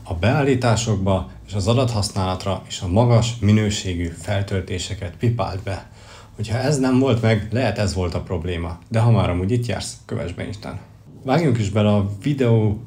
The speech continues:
technikai részébe, nézzünk meg egy négy K,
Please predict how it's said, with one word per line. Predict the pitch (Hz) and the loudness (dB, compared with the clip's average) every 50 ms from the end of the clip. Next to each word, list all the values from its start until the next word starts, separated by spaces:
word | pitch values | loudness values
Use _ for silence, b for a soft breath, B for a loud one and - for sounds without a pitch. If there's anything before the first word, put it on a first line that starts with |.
| - - - | -18 -12 -6
technikai | - 143 120 107 113 117 107 - - 101 98 92 87 85 - - - | -4 0 0 2 2 0 0 0 0 0 0 0 0 -2 -6 -8 -6
részébe, | - 107 104 104 104 - - 135 131 127 151 156 - B B B B B B | -2 0 0 0 0 0 -2 0 0 2 2 0 0 B B B B B B
nézzünk | - 131 143 123 120 113 104 | 0 2 4 6 6 6 6
meg | 95 92 92 | 6 4 2
egy | 92 92 | 2 4
négy | 101 123 143 151 - - | 6 6 4 4 2 -2
K, | - | -2